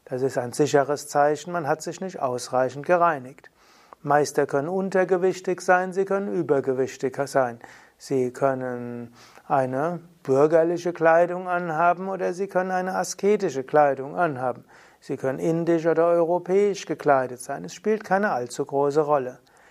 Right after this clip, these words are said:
Menschen, die nicht selbst gereinigt sind,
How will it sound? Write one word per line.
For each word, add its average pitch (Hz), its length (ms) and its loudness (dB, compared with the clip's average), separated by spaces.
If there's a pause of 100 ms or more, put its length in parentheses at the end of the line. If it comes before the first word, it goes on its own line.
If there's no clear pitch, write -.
(300)
Menschen, 160 380 0
die 160 100 2
nicht 143 180 -4
selbst 175 420 2
gereinigt 165 640 0
sind, 202 420 -2